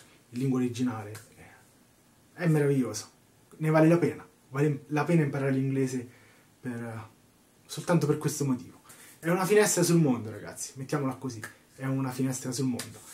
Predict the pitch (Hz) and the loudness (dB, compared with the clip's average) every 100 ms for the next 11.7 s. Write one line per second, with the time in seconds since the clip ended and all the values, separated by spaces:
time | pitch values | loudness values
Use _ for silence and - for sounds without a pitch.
0 | - - 123 143 170 175 160 139 131 135 | -20 -20 0 6 8 8 6 4 0 -2
1 | 127 131 120 120 - 135 123 135 127 151 | -2 0 -2 -4 -4 -4 -2 -2 -2 -2
2 | 175 - - - - 117 107 95 85 82 | -6 -10 -18 -20 -16 -12 -12 -12 -18 -20
3 | - _ - - _ _ _ _ _ _ | -20 _ -20 -20 _ _ _ _ _ _
4 | _ _ _ - - - _ 151 165 175 | _ _ _ -18 -18 -20 _ 2 6 8
5 | 175 - 160 156 151 131 - - _ _ | 8 6 6 8 10 8 2 -16 _ _
6 | - - - 131 139 147 147 151 - _ | -16 -10 -8 -4 -2 0 -2 -6 -12 _
7 | _ _ _ - 117 107 - 123 101 95 | _ _ _ -10 -8 -10 -8 -6 -6 -10
8 | - _ - - - 113 123 117 117 - | -18 _ -4 -4 -12 -12 -10 -8 -10 -10
9 | 131 139 160 151 156 139 135 131 131 110 | -4 -2 2 4 4 4 4 2 -2 -6
10 | 107 107 - _ 113 - 113 104 107 107 | -8 -12 -14 _ -18 -14 -14 -12 -14 -14
11 | - 107 - 107 107 107 | -16 -20 -18 -18 -18 -20